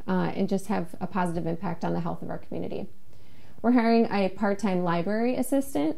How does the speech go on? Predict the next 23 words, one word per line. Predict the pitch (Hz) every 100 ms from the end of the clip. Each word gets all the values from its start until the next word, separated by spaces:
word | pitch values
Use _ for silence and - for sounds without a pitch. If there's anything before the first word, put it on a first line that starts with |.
| -
and | 196 190
a | 185
part-time | 180 175 180 180 208 185 180 180
media | 190 185 175
and | 170
communications | - 160 160 214 226 240
assistant. | 233 226 226 208 202 - - - - - -
And | 214
then, | 214 214 208
uh, | 202 190
three | - 247 269
other | 220 214
ones | 202 190
that | 190
are, | 180 175
uh, | 190 180 180 - - -
e-, | 202 202
very | 202 208 202
important. | 196 170 151 180 185
A | -
water | 180 190 208
operator | 226 220 233 226 226 233
at, | 226 190 175